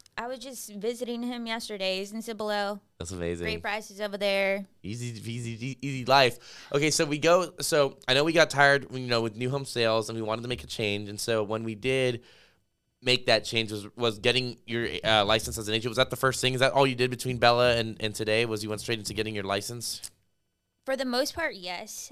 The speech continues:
Speaker 1: I did flip a house in between that
Speaker 2: Okay, so
Speaker 1: little
Speaker 2: we gotta talk about that 'cause you, I, I,
Speaker 1: <laughs>
Speaker 2: where did that even come from?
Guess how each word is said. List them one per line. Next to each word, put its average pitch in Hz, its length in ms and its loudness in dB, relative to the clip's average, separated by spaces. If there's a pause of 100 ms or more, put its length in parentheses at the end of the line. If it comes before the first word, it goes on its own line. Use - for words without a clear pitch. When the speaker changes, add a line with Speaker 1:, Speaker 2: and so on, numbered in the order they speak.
(120)
Speaker 1:
I 208 240 -4
did 214 280 -12
flip 214 300 -10
a 185 60 -8
house 170 400 -8
in 190 220 -12
between 170 680 -10
that 165 320 -6
Speaker 2:
Okay, 113 260 4
so 131 300 4 (160)
Speaker 1:
little 101 160 -4
Speaker 2:
we 143 80 0
gotta 147 100 6
talk 139 220 4
about 127 180 0
that 107 320 4
'cause 127 200 -10
you, 127 340 -4
I, 143 480 6
I, - 20 -4
Speaker 1:
<laughs> 143 60 -4
Speaker 2:
where 156 120 6
did 151 120 0
that 143 180 6
even 135 180 0
come 127 220 2
from? 104 440 4